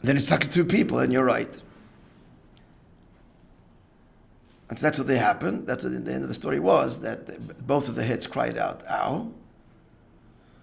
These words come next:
And, uh, that was the end of the story. So it's only one person. So the Ramah said that this is the, the Trinity, they're saying. This is the Trinity. God's divided, yeah. So he wanted to test and see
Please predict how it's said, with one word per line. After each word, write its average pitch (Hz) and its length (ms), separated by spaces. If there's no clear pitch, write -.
And, 131 340
uh, 139 160
that 131 120
was 123 100
the 117 60
end 117 80
of 110 60
the 107 60
story. - 380
So - 120
it's 107 120
only 135 180
one 117 220
person. - 420
So - 180
the 73 80
Ramah 123 320
said 107 220
that 107 120
this 117 180
is 110 200
the, 107 120
the - 160
Trinity, - 460
they're - 120
saying. - 400
This 67 100
is - 80
the - 60
Trinity. - 300
God's 110 240
divided, 113 580
yeah. 107 240
So - 160
he 127 60
wanted 175 280
to 185 80
test 190 400
and 160 80
see 190 320